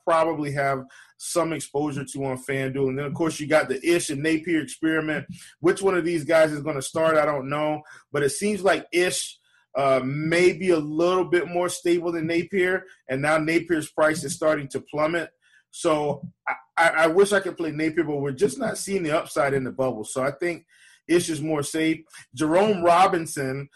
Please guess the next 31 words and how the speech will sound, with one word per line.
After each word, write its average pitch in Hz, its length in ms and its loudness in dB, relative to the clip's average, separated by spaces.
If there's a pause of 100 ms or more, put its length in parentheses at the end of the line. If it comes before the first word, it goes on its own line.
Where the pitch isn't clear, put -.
(140)
is 139 120 -2
a 139 60 -2
guy 156 200 4
that 139 140 0
seems 170 280 -2
to 143 60 -10
be 156 140 -2
trying 156 260 0
to 139 80 -2
take 143 260 -4
off. 147 340 2 (240)
Has 127 120 -6
played 147 280 -2
twenty-seven, 170 640 -2
twenty-eight, 160 440 -4
and 120 100 -16
twenty-nine 151 480 -4
minutes 143 240 -6
the 131 80 -6
last 139 320 -2
three 135 160 -8
games, 139 360 -4 (320)
uh, - 40 0
uh, 135 500 2
thirty-one 170 460 4
minutes 151 220 -2
before 135 360 -4
that. 147 300 0 (260)
Maybe 147 320 -2
they're 160 160 -4
starting 156 440 -2